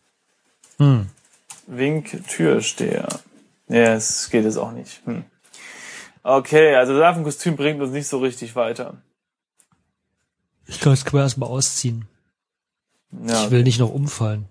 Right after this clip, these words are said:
Speaker 2: Zieh Affenkostüm aus.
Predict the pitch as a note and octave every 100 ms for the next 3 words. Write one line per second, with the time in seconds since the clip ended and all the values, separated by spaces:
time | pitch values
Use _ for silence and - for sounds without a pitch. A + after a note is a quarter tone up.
0 | _ _ _ _ _ _ _ _ _ _
1 | _ _ _ _ _ _ _ _ _ _
2 | _ - - F3 D#3+ C3 A#2 A#2 A2 -
3 | C#3+ G#3+ A#3+ -